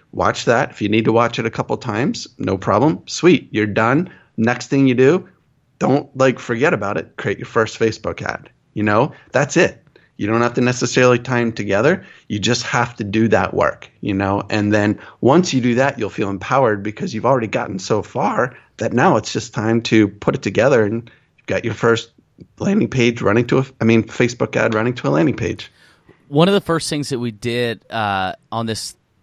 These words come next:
Speaker 2: theme of, of sort of using Facebook as an advertising, uh, medium and using blog posts and landing pages and things like that. As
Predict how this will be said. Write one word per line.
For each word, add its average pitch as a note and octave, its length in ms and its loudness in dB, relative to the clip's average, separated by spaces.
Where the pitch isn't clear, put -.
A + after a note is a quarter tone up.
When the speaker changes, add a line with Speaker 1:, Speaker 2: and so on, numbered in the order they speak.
Speaker 2:
theme C3+ 440 -4
of, G#2 240 -8
of G2+ 240 -10
sort B2 220 -10
of G#2+ 80 -14
using C#3 320 -2
Facebook A2 560 -8
as G2+ 100 -12
an G2 180 -12
advertising, G#2 1000 -8
uh, D#2+ 280 -16
medium A#2+ 480 -4
and A2 200 -8
using A2 440 -10
blog D3 300 -2
posts C#3 600 -8
and G#2 320 -10
landing D3 300 -8
pages A#2 460 -12
and G2 120 -16
things A#2 220 -12
like G2+ 160 -12
that. A2+ 240 -4
As B2 160 -8